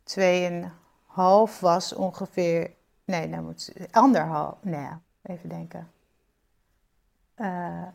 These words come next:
anderhalf, ja. <laughs> Toen dachten wij, waren we wel, eh, nou ja, eh, toe aan, eh, om te proberen voor een tweede kindje.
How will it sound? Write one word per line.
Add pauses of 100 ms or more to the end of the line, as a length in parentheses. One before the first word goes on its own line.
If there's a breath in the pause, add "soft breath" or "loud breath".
(220)
anderhalf,
ja. (120)
<laughs>
Toen
dachten
wij, (420 loud breath)
waren
we
wel,
eh,
nou
ja, (300)
eh, (260)
toe
aan,
eh, (280)
om
te
proberen
voor
een
tweede
kindje.